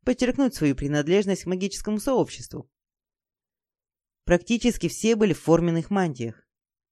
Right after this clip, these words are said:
но я точно знала, большинство предпочитают брюки. Ну и прически. Не так, чтоб вызывающе, но светские приличия такую длину и цвета уже не допускают.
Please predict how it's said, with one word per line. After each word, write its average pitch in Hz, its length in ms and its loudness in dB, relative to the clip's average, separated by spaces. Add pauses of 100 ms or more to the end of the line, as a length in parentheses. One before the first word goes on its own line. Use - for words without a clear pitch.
но 139 220 -6
я 143 220 2
точно 151 460 0
знала, 139 460 -2 (320)
большинство 139 760 2
предпочитают 147 640 0
брюки. 151 500 -4 (1200)
Ну 269 180 0
и 370 40 4
прически. 202 680 0 (400)
Не 135 140 -6
так, 147 180 2
чтоб 127 160 -6
вызывающе, 135 840 2 (420)
но 220 280 0
светские 262 460 0
приличия 226 460 0
такую 214 340 -2
длину 190 340 2
и - 220 -2
цвета 160 400 0
уже 170 160 -2
не 175 100 -2
допускают. 202 640 -4